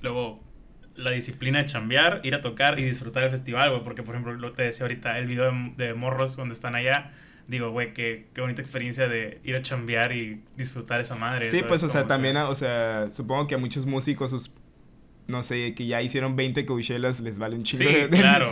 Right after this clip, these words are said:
Speaker 2: <laughs> de, les vale vergas andar como jangueando y andar todos los
Speaker 1: Sí,
Speaker 2: días, pero, pues,
Speaker 1: ajá.
Speaker 2: nosotros teníamos dieciocho
Speaker 1: No,
Speaker 2: años, güey.
Speaker 1: completamente, güey.
Speaker 2: ¿Sabes?
Speaker 1: Fue
Speaker 2: O
Speaker 1: muy
Speaker 2: sea,
Speaker 1: maduro la parte
Speaker 2: venía-,
Speaker 1: de decir,
Speaker 2: <laughs>
Speaker 1: "No hay que
Speaker 2: veníamos de
Speaker 1: pendejear,
Speaker 2: una
Speaker 1: güey".
Speaker 2: ciudad como Hermosillo,
Speaker 1: Sí,
Speaker 2: ¿sabes?
Speaker 1: man.
Speaker 2: Estábamos como, "Verga,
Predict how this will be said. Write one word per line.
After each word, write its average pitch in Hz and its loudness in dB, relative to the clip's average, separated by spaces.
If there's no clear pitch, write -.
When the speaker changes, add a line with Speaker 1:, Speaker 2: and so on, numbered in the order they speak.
Speaker 2:
<laughs> 110 -6
de, 160 6
les 160 6
vale 160 8
vergas 156 4
andar 147 2
como 156 0
jangueando 127 2
y 127 0
andar 123 -4
todos 135 0
los 127 0
Speaker 1:
Sí, 120 -2
Speaker 2:
días, 131 2
pero, 123 -6
pues, 110 -8
Speaker 1:
ajá. 113 -6
Speaker 2:
nosotros 113 -8
teníamos 123 -6
dieciocho 117 -6
Speaker 1:
No, 123 2
Speaker 2:
años, 123 0
güey. - -
Speaker 1:
completamente, 123 -2
güey. 110 -10
Speaker 2:
¿Sabes? 131 4
Speaker 1:
Fue 147 0
Speaker 2:
O - 2
Speaker 1:
muy 165 4
Speaker 2:
sea, 156 4
Speaker 1:
maduro 151 4
la 117 0
parte 143 4
Speaker 2:
venía-, 156 6
Speaker 1:
de - 8
decir, - 6
Speaker 2:
<laughs> 214 6
Speaker 1:
"No 196 6
hay 208 6
que 196 8
Speaker 2:
veníamos 196 6
de - 2
Speaker 1:
pendejear, 139 4
Speaker 2:
una 143 4
Speaker 1:
güey". 160 2
Speaker 2:
ciudad 135 4
como 151 0
Hermosillo, 135 2
Speaker 1:
Sí, 135 2
Speaker 2:
¿sabes? 131 0
Speaker 1:
man. 139 2
Speaker 2:
Estábamos 127 -4
como, 123 -8
"Verga, 147 -4